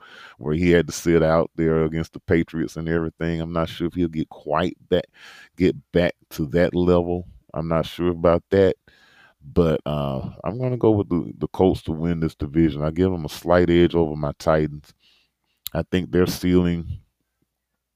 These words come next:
again, I think their ceiling is gonna be twelve and, twelve and five as well. I'm gonna give them basically the same. Like I said, I think it's that close bet-, between these two teams. I'm gonna give them a ceiling of twelve and five,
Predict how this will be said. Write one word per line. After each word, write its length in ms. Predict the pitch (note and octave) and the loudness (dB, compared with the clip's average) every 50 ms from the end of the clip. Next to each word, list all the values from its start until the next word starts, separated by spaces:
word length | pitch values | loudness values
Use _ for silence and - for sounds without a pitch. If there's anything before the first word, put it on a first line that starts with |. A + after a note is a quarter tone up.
| _ - - | _ -8 -6
again, 320 | F2 D#2 F2 E2 D2+ D2 | -4 -2 -2 -2 0 0
I 80 | E2+ F#2 - | -2 0 0
think 160 | - A2+ G#2 | -2 -2 2
their 140 | F2 G2 G2+ | 2 2 2
ceiling 320 | F#2+ - F#2+ F#2+ F#2 F2+ E2+ | 2 2 2 2 4 4 2
is 80 | D#2 | 0
gonna 180 | D#2 E2 D#2+ D#2+ | 0 0 0 0
be 140 | D2+ D2+ - | -2 -4 -4
twelve 340 | - D#2+ D#2+ D#2 D2 C#2+ | -4 -2 0 0 0 -2
and, 160 | C#2+ C2+ - - - - | -4 -10 -12 -14 -18 -12
twelve 260 | - F2 F2 E2 C#2+ | -4 0 0 0 0
and 100 | D2 C#2+ | -2 -6
five 340 | - D#2 D2+ D2 C#2+ C#2 B1+ | -2 0 0 2 0 -2 -4
as 80 | C2+ C#2 | -8 -8
well. 200 | D2+ D2 C#2+ F#2 | -4 0 2 2
I'm 120 | C#3+ F#3+ | 2 0
gonna 200 | - E3+ D3+ B2 | -2 -4 -4 0
give 200 | A2+ A#2+ A2+ G2+ | 2 2 2 2
them 180 | G2+ G2+ F#2+ D#2+ | 2 0 0 2
basically 360 | F#2 F#2 F#2 - - D#2+ C2+ | 4 4 2 2 -2 -6 -8
the 60 | C#2+ | -8
same. 500 | - - - E2+ D#2+ D2+ C#2 C2 B1+ - - - | -10 -6 -6 -4 -4 -4 -4 -8 -10 -12 -14 -6
Like 240 | - D#2+ E2 - | -4 -4 -4 -4
I 40 | D#2+ | -6
said, 180 | - - D2+ D2+ | -4 -2 0 0
I 40 | - - | 0 -2
think 160 | A#2+ A#2+ G2 | -2 -4 -4
it's 120 | E2+ - | -4 -2
that 220 | - F2 D#2+ - - | 0 0 0 0 -2
close 280 | - - D#2 D#2 D#2 - | -2 0 0 0 0 -2
bet-, 260 | - B1+ - D2 C#2 - _ _ _ | -6 -10 -10 -10 -10 -10 _ _ _
between 400 | - - - F2 F2 D#2+ D2+ D2+ | -20 -16 -12 -8 -6 -6 -4 -4
these 180 | D2+ D2 - | -6 -6 -8
two 160 | - - C2+ | -10 -10 -10
teams. 320 | - - D#2 C#2 A#1 G#1 _ _ _ _ _ _ _ _ _ _ _ _ _ _ _ _ | -10 -10 -12 -12 -12 -14 _ _ _ _ _ _ _ _ _ _ _ _ _ _ _ _
I'm 180 | - D2+ E2 F2+ | -6 -6 -2 0
gonna 180 | F2+ F2 F2 E2+ | 0 0 0 4
give 180 | F2 F#2 F#2 | 4 4 4
them 200 | F#2 F#2+ F2+ E2+ | 4 2 -2 -4
a 20 | - | -6
ceiling 400 | - - F2 F#2 F#2 F#2 F2+ F2 | -6 -2 0 2 2 2 0 -2
of 80 | D#2+ - | -6 -6
twelve 320 | - - F2+ F2 E2+ D#2+ | -2 2 4 4 4 4
and 140 | E2 D2+ - | 0 -4 -2
five, 480 | - F2 F2 F2+ F2 E2+ E2+ E2+ E2 | 2 4 4 6 6 6 4 2 0